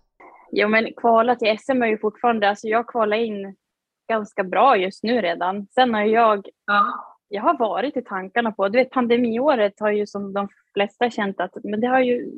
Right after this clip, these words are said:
Speaker 1: man har fått mycket frågor på just det vi pratar om, varför. Eh,
Speaker 2: Mm.
Speaker 1: och då har jag tänkt så här, men kanske det har ändrats nu när det har pausat. Är, är det verkligen viktigt för mig att tävla just nu? Jag har ju alltid tävlat,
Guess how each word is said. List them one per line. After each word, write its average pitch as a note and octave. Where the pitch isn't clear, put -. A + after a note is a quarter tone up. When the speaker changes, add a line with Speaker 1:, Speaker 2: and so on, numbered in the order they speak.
Speaker 1:
man D4+
har F4+
fått F4+
mycket D#4
frågor A#3
på G3+
just G#3+
det G#3
vi G3+
pratar G3+
om, G3+
varför. G#3
Eh, F#3+
Speaker 2:
Mm. F#3+
Speaker 1:
och A3+
då C4+
har C#4+
jag A#3
tänkt G#3+
så G3
här, F#3
men B3
kanske C4+
det B3+
har C4+
ändrats B3
nu G3
när F#3+
det F#3+
har G#3+
pausat. A#3+
Är, A3+
är C#4
det D4+
verkligen G3
viktigt G3
för G3+
mig F#3
att F3+
tävla G3
just G#3
nu? -
Jag A3
har -
ju B3+
alltid A3+
tävlat, A#3